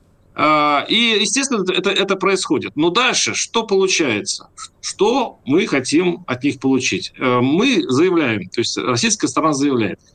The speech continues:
«Если вы промолчите», вот примерно цитирую, «значит, вы признаете свою вину». Ну, они промолчат.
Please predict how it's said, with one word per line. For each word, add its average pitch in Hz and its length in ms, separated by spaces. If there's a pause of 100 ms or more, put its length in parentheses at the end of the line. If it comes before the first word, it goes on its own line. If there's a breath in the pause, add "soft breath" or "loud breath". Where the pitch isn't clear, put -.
(280 loud breath)
«Если 202 320
вы 196 160
промолчите», 151 920
вот 104 100
примерно 135 360
цитирую, 117 540 (220 loud breath)
«значит, 208 400
вы 139 120
признаете 139 520
свою 120 320
вину». 101 240 (1400)
Ну, 117 240
они - 200
промолчат. - 600